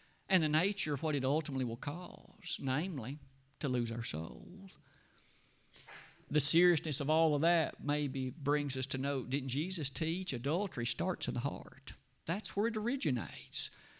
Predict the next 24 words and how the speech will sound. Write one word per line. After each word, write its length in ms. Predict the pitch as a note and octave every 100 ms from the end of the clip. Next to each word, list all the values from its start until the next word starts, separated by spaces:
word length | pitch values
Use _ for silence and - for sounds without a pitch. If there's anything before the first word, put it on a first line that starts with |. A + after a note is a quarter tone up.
| - -
It 120 | -
starts 580 | - G#3 A#3 B3+ B3+ G#3+
as 120 | E3+
that 180 | F#3 F3
lustful 480 | F#3+ A#3 A#3 -
consideration 840 | A3+ G#3 G#3 A3 G3 G#3 A3+ - A3+
in 60 | F#3
the 60 |
man 280 | F3+ G3 A3
and 100 | G3
the 40 |
woman's 420 | F3+ G3+ G#3 F3+ D3+
mind, 560 | E3 F#3+ G#3 A3+ A3
and 80 | F#3
as 180 | A3+ A3
such, 380 | - A#3 B3 A#3
it 100 | A3
ultimately 460 | A#3+ C4+ A3+ A3
manifests 600 | G#3+ A#3+ B3 - G3+ -
itself 540 | F#3+ - F3 E3 F#3 - - -
in 160 | F#3+ F#3
a 120 | F3
physical 760 | - F#3+ G#3+ A#3+ G3 F#3 E3+
act, 640 | D#3 G#3 E3+ - - -